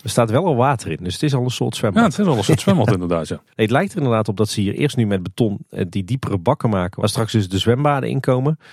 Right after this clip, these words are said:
Speaker 1: En dat ze, zodra die klaar zijn, dat ze pas de rest van de keldervloer er eigenlijk aanstorten.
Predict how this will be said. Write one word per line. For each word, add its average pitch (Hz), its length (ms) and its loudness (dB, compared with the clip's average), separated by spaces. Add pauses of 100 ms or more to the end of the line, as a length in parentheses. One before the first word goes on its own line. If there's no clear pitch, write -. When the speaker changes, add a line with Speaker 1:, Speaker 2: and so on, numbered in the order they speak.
(240)
Speaker 1:
En 104 140 -2
dat 104 160 0
ze, 101 140 0
zodra 98 360 2
die 98 120 -4
klaar 143 340 2
zijn, 170 180 0
dat 147 140 -4
ze - 100 -12
pas 120 220 0
de 107 100 2
rest 117 240 2
van 98 140 0
de 90 80 -6
keldervloer 82 500 -4
er - 80 -6
eigenlijk 85 340 -4
aanstorten. 80 800 -6